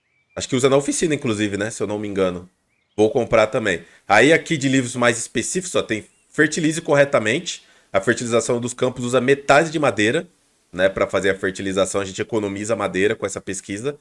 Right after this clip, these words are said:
É, Combatendo a Seca, Métodos de Semeadura e Tratamento de Solo que eliminam a perda de colheitas durante a seca. Tá? É, tem um Vzinho ali em cima, ali, vocês estão vendo ali, ó, mas tá escrito ali por quê, ó, tá?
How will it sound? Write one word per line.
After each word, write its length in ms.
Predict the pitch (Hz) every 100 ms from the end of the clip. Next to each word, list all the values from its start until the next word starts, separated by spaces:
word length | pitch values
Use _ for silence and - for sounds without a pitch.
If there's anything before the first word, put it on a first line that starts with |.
| _ _ _
É, 540 | - 95 98 101 98 95 _ _ _ _ _ _ -
Combatendo 500 | 147 151 147 165 160
a 60 | 147
Seca, 380 | - 156 175
Métodos 540 | 131 127 185 208 185 160
de 80 | 165
Semeadura 800 | 170 147 147 123 120 170 202 -
e 100 | 180
Tratamento 640 | 190 202 185 165 131 135 131
de 120 | 127
Solo 480 | - 123 151 180 - _ _
que 120 | -
eliminam 440 | 135 151 139 147 147
a 60 |
perda 340 | 147 143 135 131
de 80 | -
colheitas 460 | 143 123 120 131
durante 340 | 127 127 120 143
a 60 |
seca. 500 | - 113 90 - 73 _ _ _ -
Tá? 260 | 127 139 143
É, 140 | 151
tem 180 | 147 226
um 80 | 202
Vzinho 480 | 196 147 135 160
ali 160 | 127 123
em 40 |
cima, 240 | 123 123 110
ali, 120 | 127
vocês 140 | 127
estão 160 | - 117
vendo 180 | 113 110
ali, 100 | 139
ó, 60 |
mas 160 | 135 131
tá 140 | -
escrito 360 | 160 - 180 180
ali 140 | 151
por 180 | 151 175
quê, 220 | - 131
ó, 100 | 95
tá? 240 | - 104